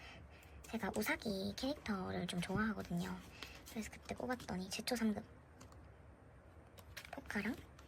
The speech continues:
제 첫 영통 했던 폴라랑 이렇게 해가지고 꾸몄고, 이런 식으로 뒤에는 포카를 넣어놨습니다. 원래는 이걸 산 이유 중에 하나가 포카랑 티켓을 같이 넣고 다니고 싶어서였거든요, 콘서트 때.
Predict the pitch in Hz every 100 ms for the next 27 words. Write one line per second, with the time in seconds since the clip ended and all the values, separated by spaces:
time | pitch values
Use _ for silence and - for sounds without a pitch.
0 | - - - - - - - - - -
1 | - - - - - - - - - -
2 | - - 202 202 - 339 - - 196 196
3 | - 180 - - - - - - 240 -
4 | 202 277 269 214 262 - - 180 226 277
5 | 277 - 214 262 214 - - - 302 277
6 | - 277 208 - - - - - 247 254
7 | - 220 208 208 214 202 214 330 - -
8 | - 285 196 190 208 - 220 214 - -
9 | - 208 214 262 208 - - - - 240
10 | 262 277 269 202 214 208 240 220 247 214
11 | - - 302 320 349 - - 440 302 -
12 | - 226 - 214 202 196 - - 233 226
13 | 202 208 175 180 180 208 - 285 285 -
14 | 269